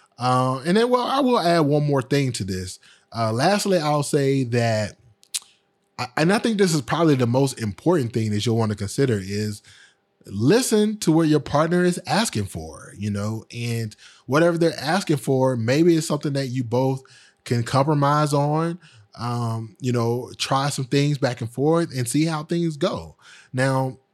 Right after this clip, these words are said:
I will say this though, just because you listen to your partner and you try to compromise things, some things, that doesn't mean that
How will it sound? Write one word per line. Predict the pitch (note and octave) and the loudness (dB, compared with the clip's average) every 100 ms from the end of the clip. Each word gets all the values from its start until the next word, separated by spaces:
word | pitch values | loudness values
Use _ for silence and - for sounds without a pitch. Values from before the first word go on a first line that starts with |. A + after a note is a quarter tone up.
| _ - | _ -6
I | D3 | 0
will | F3 A3+ | 4 4
say | G#3+ F#3 | 4 6
this | F3 D#3+ | 6 4
though, | - E2 D#2+ - - _ _ | -2 -8 -10 -20 -20 _ _
just | C#3 F3+ G3+ | 2 2 4
because | F#3+ - E3+ E3+ E3 C#3 | 2 4 4 4 2 2
you | C#3 D3 C#3 A#2+ | 0 2 4 4
listen | C3 D3+ E3 | 2 2 2
to | D#3+ | 0
your | D3 B2+ | 0 -2
partner | B2+ D3 D#3 D#3 | -2 -2 0 -2
and | D3 | -2
you | A#2+ | -2
try | C3+ A#2+ | 0 -2
to | |
compromise | G#2 C3+ D3+ D3+ D#3 D#3 D#3 | -2 -4 -2 0 0 -2 -4
things, | - E3 E3+ E3 D#3+ | -2 -2 0 -4 -6
some | D3 | -8
things, | D#3 E3 E3+ D#3+ - - - _ B2 | -4 -4 -6 -10 -16 -20 -20 _ -2
that | D3 B2+ | -2 0
doesn't | C3 D#3+ E3 C#3 | 2 4 4 2
mean | C#3 D3 C#3 | 2 2 0
that | B2+ B2+ B2 | 0 0 -2